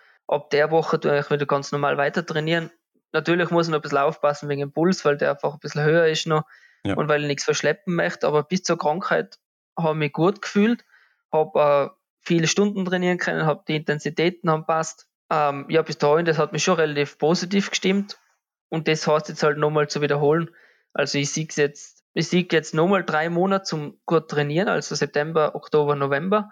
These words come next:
Speaker 2: Mhm.
Speaker 1: oder zweieinhalb Monate, sagen wir so.
Speaker 2: Ja.
Speaker 1: Und in zweieinhalb Monaten, da kann man sich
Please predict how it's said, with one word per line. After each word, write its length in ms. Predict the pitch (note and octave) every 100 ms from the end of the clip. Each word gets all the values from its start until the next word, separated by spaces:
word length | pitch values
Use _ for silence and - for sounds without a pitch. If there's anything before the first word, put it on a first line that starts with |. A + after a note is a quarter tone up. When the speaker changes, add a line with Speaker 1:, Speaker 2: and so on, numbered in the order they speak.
| -
Speaker 2:
Mhm. 320 | G#2 A2 C#3 - _ _
Speaker 1:
oder 180 | D3+ C#3+
zweieinhalb 640 | - D3 C#3+ C#3+ C#3+ F#3+
Monate, 300 | F#3 F3+ F#3
sagen 200 | - D3
wir 80 | D3
so. 260 | C#3 D3+ F3+ - _ _
Speaker 2:
Ja. 140 | G#2 - -
Speaker 1:
Und 120 | F3
in 80 | E3+
zweieinhalb 460 | D#3+ E3 E3 D3
Monaten, 340 | D3+ D#3+ E3 -
da 80 |
kann 260 | C#3+ - D3
man 240 | D3+ C#3+ - _ _ _ _
sich 160 | -